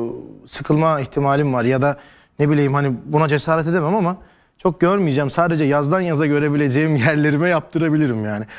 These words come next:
Ama sırtımdaki dövme benim için çok manevi değeri yüksek.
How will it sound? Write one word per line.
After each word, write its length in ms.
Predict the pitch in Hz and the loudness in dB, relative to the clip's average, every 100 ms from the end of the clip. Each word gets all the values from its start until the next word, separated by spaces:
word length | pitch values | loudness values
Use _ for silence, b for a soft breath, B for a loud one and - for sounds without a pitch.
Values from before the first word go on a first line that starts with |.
| B | B
Ama 160 | 151 147 | 0 2
sırtımdaki 600 | 180 156 175 156 156 139 | 0 0 0 0 0 0
dövme 340 | 135 151 165 | 0 0 0
benim 240 | 151 160 | 0 0
için 200 | 156 160 | -2 -4
çok 240 | 143 151 120 | -2 -2 0
manevi 480 | 127 135 139 147 123 | 0 2 2 0 0
değeri 220 | 127 120 | 0 0
yüksek. 400 | 107 - 165 | -4 -2 -4